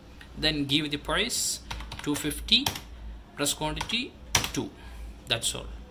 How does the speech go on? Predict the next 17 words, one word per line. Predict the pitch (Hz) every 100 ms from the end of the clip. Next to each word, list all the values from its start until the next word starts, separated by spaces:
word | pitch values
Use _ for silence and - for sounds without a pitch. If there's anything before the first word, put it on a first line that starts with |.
| - - -
Very | 143 208 214
easy. | 135 - - - - - - - - -
The | 180
next | 226 -
one, | 220 214 - -
uh, | 160 156 156
suppose | 147 - 160 156 -
shawl. | - 135 110 - - - - - -
Press | 147 143 - - - - - - - - -
yes. | - 180 - - - - - - - - - -
Will | 160 156 147
comes | 160 170 165 -
all | 160 170 160
items | 151 156 156
with | 135 127
yes. | 131 - - -
Shawl. | - 135 175